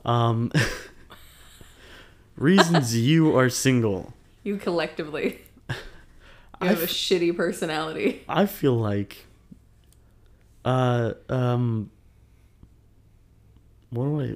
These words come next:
Speaker 1: what do I feel like?
Speaker 2: I, I don't know.
Speaker 1: I don't know.
Speaker 2: I don't know how you feel.
Speaker 1: <laughs>
Speaker 2: I don't care about your feelings.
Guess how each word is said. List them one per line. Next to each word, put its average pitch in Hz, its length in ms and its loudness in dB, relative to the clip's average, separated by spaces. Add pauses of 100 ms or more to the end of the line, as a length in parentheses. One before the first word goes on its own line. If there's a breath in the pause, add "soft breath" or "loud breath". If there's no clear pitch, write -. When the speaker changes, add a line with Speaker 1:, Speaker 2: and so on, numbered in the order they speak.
Speaker 1:
what 120 80 -10 (100)
do 117 80 -4
I 107 60 -6
feel 156 220 -8
like? - 260 -12 (340 soft breath)
Speaker 2:
I, - 160 -16 (380)
I 202 60 -6
don't 311 280 -4
know. 180 140 -2
Speaker 1:
I 196 60 2
don't 143 220 0
know. 120 200 0
Speaker 2:
I 302 80 0
don't 370 120 -2
know 294 120 -2
how 233 80 -2
you 254 160 0
feel. 202 480 -4
Speaker 1:
<laughs> - 40 -16
Speaker 2:
I 120 60 -6 (680 loud breath)
don't 262 160 -4
care 233 180 0
about 226 140 0
your - 100 -2
feelings. 190 840 -2